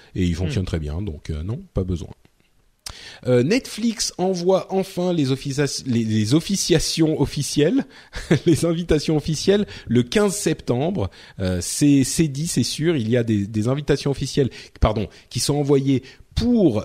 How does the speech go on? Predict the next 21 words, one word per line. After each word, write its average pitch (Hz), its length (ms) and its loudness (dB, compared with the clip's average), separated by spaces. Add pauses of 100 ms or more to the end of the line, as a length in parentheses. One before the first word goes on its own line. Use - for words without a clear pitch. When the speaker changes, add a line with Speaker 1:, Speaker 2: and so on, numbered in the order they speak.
Speaker 1:
euh, 107 300 -2
les 127 200 4
détails 131 540 2
qui 101 160 -6
seront 104 300 -2
livrés, 113 380 0
le 95 120 2
lancement 135 400 0
qui 117 160 -4
seront 104 180 -4
livrés, 101 400 -2
qui 95 140 -8
sera, 90 260 -6
qui 98 140 -10
arrivera 117 380 -2
le 95 100 0
quinze 123 180 -4
septembre. 151 420 -2 (260)
Donc 175 200 6
en 165 100 4
gros, 143 300 2